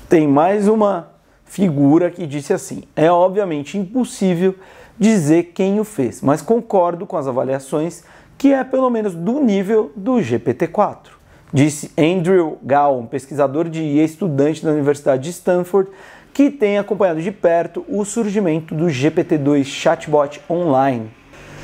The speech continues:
Em uma série de postagens no X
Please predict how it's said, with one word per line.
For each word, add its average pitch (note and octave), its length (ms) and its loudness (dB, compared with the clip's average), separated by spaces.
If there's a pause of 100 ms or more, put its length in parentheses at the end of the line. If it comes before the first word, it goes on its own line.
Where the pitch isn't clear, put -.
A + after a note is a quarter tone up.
(160)
Em C#3 100 6
uma D#3 160 4
série G3 320 0
de G3+ 80 -8
postagens E3 680 0
no E3+ 160 2
X - 440 0